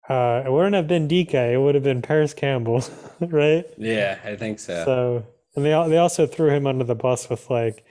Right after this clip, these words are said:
Speaker 1: he had, uh, like, a red flag for injuries. So, um, he's kind of,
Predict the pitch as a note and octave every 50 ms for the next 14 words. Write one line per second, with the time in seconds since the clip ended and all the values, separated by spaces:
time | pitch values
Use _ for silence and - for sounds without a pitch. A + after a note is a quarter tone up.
0 | _ _ _ _ _ - C3+ C#3 C3 A#2+ B2+ B2+ B2 B2 A#2 A#2 A#2+ A2+ A2+ A2+
1 | A2+ A#2 A#2 A#2 A#2+ A#2+ B2 A#2 A#2 A#2 A2 - - C#3+ A#2+ A#2+ A2+ A#2 - B2
2 | A#2 A2+ A#2 A2+ A#2 A2+ A2+ A2 - - - B2 A2+ A2+ A2+ A2+ - _ _ _
3 | _ _ _ _ _ _ _ _ _ _ - - B2 A#2 A2+ A2+ A2 A2 A2 A2
4 | G#2+ _ _ _ _ _ _ _ _ _ _ _ _ _ _ _ _ _ _ _
5 | _ _ - D#3 D3 - - - D#3+ D3 D3 C#3 B2+ A#2+ -